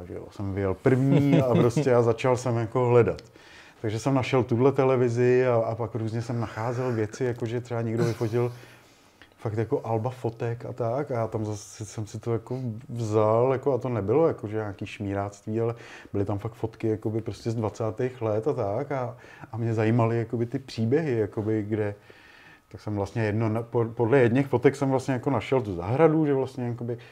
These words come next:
Speaker 1: a šel jsem za těma lidma a oni říkali, jo, to jsou prostě, eh, tahle ta paní, která byla malinká holčička na těch fotkách, tak ta vlastně jakoby tady žila ještě jako donedávna a oni to měli prostě za války, pak o to přišli, to
Speaker 2: Hmm.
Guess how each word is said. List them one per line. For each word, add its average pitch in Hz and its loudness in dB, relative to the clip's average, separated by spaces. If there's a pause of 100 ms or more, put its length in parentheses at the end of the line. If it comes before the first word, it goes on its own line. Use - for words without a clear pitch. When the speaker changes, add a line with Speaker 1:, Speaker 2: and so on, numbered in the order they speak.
(240)
Speaker 1:
a - -12 (220)
šel 107 -4
jsem 120 -4
za 117 2
těma 123 0
lidma 120 4
a 139 4
oni 131 2
říkali, 131 2
jo, 147 8
to 170 -6
jsou 147 -2
prostě, 143 -4 (180)
eh, 117 -10 (800)
tahle 117 0
ta 135 2
paní, 120 0
která 113 2
byla 117 6
malinká 117 6
holčička 123 4
na 127 0
těch 120 -4
fotkách, 131 -4
tak 127 -8
ta 139 -8
vlastně 131 -8
jakoby 131 -10
tady 139 -4
žila 120 2
ještě 113 -6
jako 127 -2
donedávna 123 0
a 131 -6
oni 113 -4
to 113 -6
měli 117 -2
prostě 117 -8
za 117 -2
války, 135 -4
pak 104 -8
o 101 -10
to 107 -14
přišli, 127 -10
to 135 -4
Speaker 2:
Hmm. 113 -2